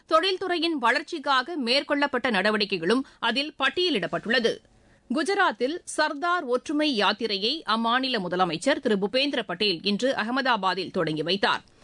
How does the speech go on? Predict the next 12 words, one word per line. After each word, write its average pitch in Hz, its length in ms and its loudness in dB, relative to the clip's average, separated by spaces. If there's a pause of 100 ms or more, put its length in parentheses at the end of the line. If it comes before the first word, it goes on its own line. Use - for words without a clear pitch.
நிகழ்ச்சியில் 320 580 0
பேசிய 202 400 0
அவர், 190 340 0 (140)
நாட்டின் 330 640 -2
இரும்பு 339 460 2
மனிதர் 254 380 2
என 233 260 0
போற்றப்படும் 240 640 0
சர்தார் 240 560 0
வல்லபாய் 233 520 0
பட்டேலின் 208 440 0
புகழுக்கு 208 600 2